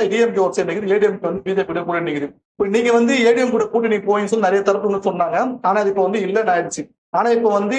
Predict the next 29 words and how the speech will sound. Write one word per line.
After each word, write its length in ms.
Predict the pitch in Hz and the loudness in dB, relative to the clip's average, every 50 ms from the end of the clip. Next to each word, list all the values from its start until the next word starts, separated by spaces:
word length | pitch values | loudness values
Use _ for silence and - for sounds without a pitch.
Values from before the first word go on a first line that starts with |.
| 254 220 | -2 0
நீங்க 220 | 208 226 226 214 | 0 0 0 2
வெற்றி 260 | 208 208 208 214 262 | 2 0 0 -2 -2
பெறதுக்காக 440 | 214 233 226 208 190 196 190 196 196 | 0 0 0 0 0 0 0 0 0
என்ன 220 | 190 180 185 196 190 | 0 0 0 0 0
வேணா, 280 | 190 175 165 165 202 269 311 - - _ _ _ _ | 0 0 0 0 -2 -2 -4 -8 -14 _ _ _ _
இப்ப 240 | _ _ - 208 196 | _ _ -4 -2 0
நீங்க 320 | 196 220 240 240 226 240 247 247 | 0 0 0 2 2 4 2 2
விஜய் 220 | 233 247 254 240 | 2 0 -2 0
கூட 140 | 226 226 226 | 0 0 0
பேச்சுவார்த்தை 480 | 196 208 214 214 - 220 202 - 185 | 2 2 0 2 2 0 0 0 0
நடத்துற 240 | 175 175 170 180 175 | 0 0 0 0 0
மாதிரி 180 | 170 175 190 202 | 0 0 0 0
ஒரு 160 | 185 170 165 160 156 151 151 147 147 143 143 143 143 | 0 2 2 0 0 2 2 2 2 2 2 2 0
இது 200 | 143 143 160 170 | -2 -2 0 0
வருது. 280 | 165 156 156 175 190 202 202 - | 0 0 0 0 -2 -2 -2 -4
இப்ப 140 | - 196 | -4 -4
நீங்க 320 | 180 185 196 214 214 202 214 214 | -2 0 0 0 2 2 2 2
விஜய், 360 | 214 185 185 - 202 208 196 190 185 175 - | 2 0 0 0 0 2 2 0 -2 -2 -2
அ, 100 | 175 165 156 151 151 | 0 2 2 2 0
டி 140 | - - 185 | -2 -2 -4
வி 100 | 180 170 | -4 -2
கே, 140 | 165 170 180 233 233 233 _ _ _ _ - | -2 0 0 0 -2 -4 _ _ _ _ -6
இந்த 160 | 214 208 196 | -2 -2 -2
பாமக, 480 | 202 196 190 208 214 208 196 196 208 196 | 0 0 -2 0 0 0 0 0 0 0
தேமுதிக 480 | - 202 196 196 202 190 190 190 190 175 | 0 0 0 0 0 -2 -2 0 2 2
எல்லாம் 220 | 170 202 220 214 196 | 2 4 2 2 2
ஒரு 120 | 180 185 - | 0 -2 -2
கூட்டணியை 380 | - 254 254 240 220 226 226 | -4 -4 -2 0 0 0 2
அமைச்சு 400 | 202 190 202 196 190 196 - 226 | 0 0 0 -2 -2 -2 -2 -2